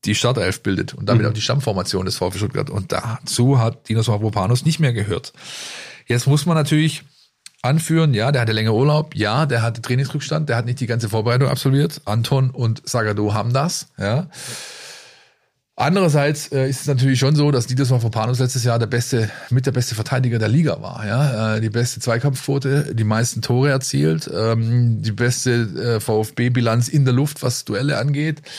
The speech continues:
Speaker 1: So einen gibst du natürlich, wenn du ihn abgibst, auch nur dann ab, wenn die Kohle sozusagen stimmt, wenn das Angebot stimmt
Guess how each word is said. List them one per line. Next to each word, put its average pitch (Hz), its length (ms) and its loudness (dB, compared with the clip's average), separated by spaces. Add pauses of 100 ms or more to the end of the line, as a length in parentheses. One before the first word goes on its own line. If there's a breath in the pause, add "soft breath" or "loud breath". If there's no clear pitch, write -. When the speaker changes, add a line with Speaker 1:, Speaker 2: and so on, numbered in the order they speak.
(340 loud breath)
Speaker 1:
So 135 200 -4
einen 143 160 2
gibst 143 280 0
du 156 60 0
natürlich, 156 540 0 (400)
wenn 117 200 2
du 202 80 4
ihn 101 120 2
abgibst, 92 420 -4
auch 107 200 -2
nur 120 140 2
dann 123 240 0
ab, 120 280 -2
wenn 120 100 2
die 117 80 2
Kohle 117 540 0
sozusagen 110 420 0
stimmt, 151 240 2
wenn 92 100 0
das 107 120 0
Angebot 120 320 2
stimmt 165 340 0